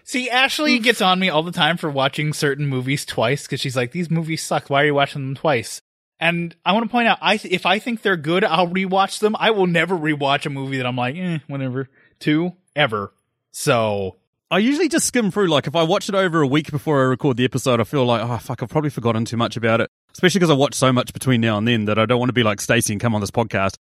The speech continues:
Speaker 3: and start talking about a completely different movie halfway through it. You know what I mean? <laughs> Like,
Speaker 2: Uh-huh.
Speaker 3: start, start answering the wrong questions where it's just like, "That was a different film, babe."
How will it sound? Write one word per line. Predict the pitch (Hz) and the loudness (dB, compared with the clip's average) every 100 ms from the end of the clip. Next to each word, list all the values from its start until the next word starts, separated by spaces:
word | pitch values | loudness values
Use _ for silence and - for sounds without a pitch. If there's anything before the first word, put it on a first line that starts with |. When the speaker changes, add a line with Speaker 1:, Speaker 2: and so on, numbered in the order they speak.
| _ | _
Speaker 3:
and | 127 | -2
start | 135 113 | 0 0
talking | 135 123 | 0 2
about | 117 104 | 2 0
a | |
completely | 110 120 110 | 0 -2 0
different | 113 120 107 | -2 -4 -2
movie | 120 113 101 | 0 0 0
halfway | 110 - 104 | -2 -2 -4
through | 160 120 | -2 -4
it. | - - - - | -6 -12 -20 -8
You | - | 0
know | 135 | 2
what | 135 | 4
I | 151 | 2
mean? | - | 2
<laughs> | 233 | 0
Like, | 202 190 | 0 -2
Speaker 2:
Uh-huh. | |
Speaker 3:
start, | 185 - - - _ _ | -2 -2 -2 -4 _ _
start | - 165 151 | -2 0 2
answering | 160 156 170 143 | 2 2 2 4
the | |
wrong | 135 131 | 4 2
questions | 123 175 127 113 | 0 0 0 0
where | 110 | 0
it's | 113 | -2
just | 117 123 | -2 -2
like, | 110 104 123 120 123 | -2 -4 -8 -8 -10
"That | 123 | -14
was | 127 120 | -14 -10
a | |
different | 131 117 101 | -8 -8 -4
film, | 123 104 | -4 -4
babe." | 90 | -8